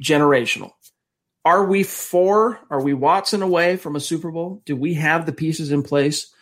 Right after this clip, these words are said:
both on offense and defense, to feel okay giving up the price for Watson?"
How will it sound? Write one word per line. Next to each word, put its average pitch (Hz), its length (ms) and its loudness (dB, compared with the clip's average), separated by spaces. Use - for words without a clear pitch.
both 131 180 0
on 131 120 2
offense 151 340 2
and 135 80 -2
defense, 143 320 0
to 131 80 -8
feel 135 240 0
okay 143 360 2
giving 139 260 2
up 135 120 -2
the - 60 -4
price - 720 -2
for 135 80 -2
Watson?" 127 500 -2